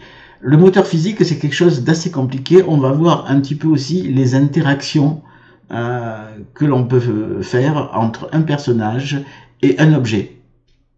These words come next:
Alors, pour ce premier exemple, j'ai choisi Kevin, que, que, qui est, qui est fourni avec, euh, iClone huit.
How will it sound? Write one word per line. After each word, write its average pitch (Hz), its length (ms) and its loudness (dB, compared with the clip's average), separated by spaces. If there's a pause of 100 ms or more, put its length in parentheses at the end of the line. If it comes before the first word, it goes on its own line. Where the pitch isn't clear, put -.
(1300)
Alors, 135 340 -2
pour 143 180 -8
ce 101 1600 0 (300)
premier 147 360 0
exemple, 156 600 -4 (460)
j'ai 120 180 -4
choisi 147 420 -2
Kevin, 104 540 -2
que, 95 320 -8
que, 104 140 -12
qui 107 460 -6
est, 101 180 -4
qui 113 120 -10
est - 20 -4
fourni 117 400 -4
avec, 95 440 -6
euh, 87 360 -6
iClone 90 920 -6
huit. 160 600 -6